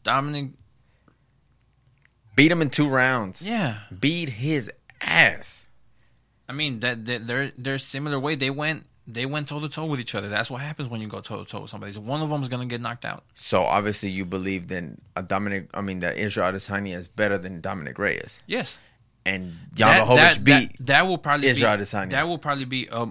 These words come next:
Speaker 1: closer fight.
Speaker 2: So,
Speaker 1: Dominic Reyes.
Speaker 2: so the Do-, the Israel Adesanya victory just makes it that much more,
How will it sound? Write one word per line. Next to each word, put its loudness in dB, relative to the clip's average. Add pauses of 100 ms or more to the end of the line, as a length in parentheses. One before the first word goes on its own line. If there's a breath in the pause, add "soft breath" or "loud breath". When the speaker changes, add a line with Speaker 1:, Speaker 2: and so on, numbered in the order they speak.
Speaker 1:
closer -2
fight. -8 (720)
Speaker 2:
So, 4
Speaker 1:
Dominic 2
Reyes. -2
Speaker 2:
so 2
the 2
Do-, 2
the 4
Israel 4
Adesanya 0 (140)
victory 2
just -2
makes -2
it -4
that -2
much -6
more, -4